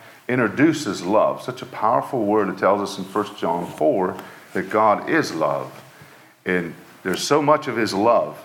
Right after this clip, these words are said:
manifested for us through the scriptures, through the Lord Jesus Christ. But it's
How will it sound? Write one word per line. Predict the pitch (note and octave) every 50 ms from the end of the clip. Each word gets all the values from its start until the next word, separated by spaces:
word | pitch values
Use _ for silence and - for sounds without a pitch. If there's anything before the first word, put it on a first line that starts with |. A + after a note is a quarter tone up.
| - -
manifested | F#2 G#2+ A2+ A#2+ A2+ - - A#2+ A2 - - - G#2
for | G2 - G2+ G2+ G2
us | G2+ G2 - -
through | - B2 D3
the | C#3+ D3+
scriptures, | C#3+ - - A#2 G#2 G2+ - - G#2 G2 F#2+ F#2+ -
through | - - A2+ A2+
the | G#2+
Lord | G2+ G2+ G2+ G#2 G2 F#2
Jesus | F#2+ G2 F#2+ F2+ G2 F#2 F2+
Christ. | - - - D#2+ D2+ D2 D2+ D2+ - - - - - - - - - - - _ -
But | G2+ F2+ - - - - - -
it's | - G#2 G2+ -